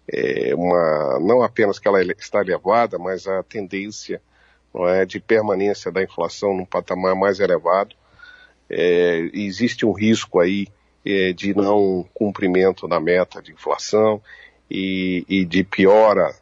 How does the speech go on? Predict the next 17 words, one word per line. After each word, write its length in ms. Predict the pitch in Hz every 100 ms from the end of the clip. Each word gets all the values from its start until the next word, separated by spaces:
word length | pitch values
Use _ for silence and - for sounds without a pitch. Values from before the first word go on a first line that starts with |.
| _
né, 320 | - 92 90 82
das 220 | 90 90
expectativas 1000 | - - 92 - 85 - 107 95 85 -
inflacionárias. 960 | 92 - 92 - 85 92 101 98 - - - - - - _ -
É, 680 | 87 87 82 85 78 67 76
então, 800 | 92 - 101 101 107 107 101 82
é, 360 | 87 87 82 85
o 20 |
Banco 300 | 92 98 -
Central 420 | - 95 - 101
realmente 500 | 98 113 92 101 -
vai 140 | 101 101
ter 200 | - 107
que 140 | -
começar 440 | - 104 101 - 104
o 60 |
processo 640 | 104 92 95 - 104 - 110